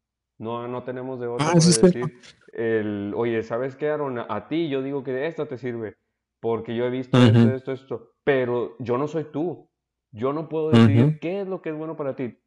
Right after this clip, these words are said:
Speaker 1: Tú eres el único que puedes decidir qué es lo bueno para ti". Y aquí es donde también mucha gente se pierde, porque decir,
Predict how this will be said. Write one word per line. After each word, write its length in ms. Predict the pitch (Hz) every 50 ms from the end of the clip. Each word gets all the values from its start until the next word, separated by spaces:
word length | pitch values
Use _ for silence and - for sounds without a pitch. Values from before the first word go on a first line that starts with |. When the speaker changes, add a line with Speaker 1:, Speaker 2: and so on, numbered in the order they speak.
| _
Speaker 1:
Tú 180 | - 208 220 240
eres 120 | 226 226 220
el 100 | 214 185
único 300 | 190 202 214 202 202 175
que 80 | 160 147
puedes 280 | 151 - 139 143 147 143
decidir 440 | 147 139 - 139 131 139 135 135
qué 160 | - 147 139 139
es 60 | 139
lo 120 | 143 143
bueno 200 | 135 139 139 143 139
para 140 | 131 131
ti". 160 | - 156 160 160
Y 80 | - 151
aquí 160 | 139 - 139
es 60 | 143
donde 240 | 151 165 170 165 143
también 260 | - 139 131 131 135
mucha 220 | 143 151 147 170 151
gente 240 | - 147 139 - 147
se 120 | 151 139
pierde, 360 | - - 139 143 147 143 135 -
porque 200 | - 123 - 123
decir, 380 | 123 123 123 143 139 131 131